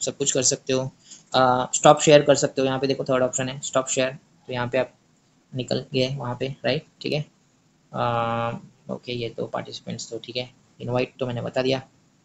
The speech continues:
ओके। मीटिंग सेटिंग्स, ओके,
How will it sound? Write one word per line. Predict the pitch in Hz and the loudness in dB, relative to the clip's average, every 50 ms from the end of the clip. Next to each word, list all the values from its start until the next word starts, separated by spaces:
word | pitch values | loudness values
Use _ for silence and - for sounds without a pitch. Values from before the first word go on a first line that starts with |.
| _ _ _ _ _ _ _ _ _ _ _ _ _ _ _ _ _ _ _ - | _ _ _ _ _ _ _ _ _ _ _ _ _ _ _ _ _ _ _ -14
ओके। | 127 - - 135 131 | -12 -6 -4 -4 0
मीटिंग | 131 131 135 139 139 143 | 0 0 2 2 2 4
सेटिंग्स, | - 139 135 135 143 147 147 - - - - - - - - - - - - - - _ _ - - - - - _ _ _ _ _ _ _ _ _ _ - - - - - _ _ - - - _ _ _ _ _ _ _ _ _ - - - - _ - - - _ _ _ _ _ _ _ _ _ _ _ _ _ _ - - - - - _ _ _ - - _ _ - - - - - _ _ - - - - - - _ - _ _ _ - | 4 4 4 4 2 2 0 -2 -4 -6 -6 -6 -6 -2 2 4 4 4 4 2 -10 _ _ -6 -6 -6 -8 -12 _ _ _ _ _ _ _ _ _ _ -10 -10 -10 -10 -14 _ _ -20 -20 -20 _ _ _ _ _ _ _ _ _ -10 -10 -10 -8 _ -10 -10 -10 _ _ _ _ _ _ _ _ _ _ _ _ _ _ -8 -8 -8 -20 -20 _ _ _ -6 -6 _ _ 6 6 6 6 4 _ _ -6 -6 -6 -6 -6 -18 _ -20 _ _ _ -2
ओके, | - - 127 - - 123 127 | 0 0 0 0 -2 -4 -4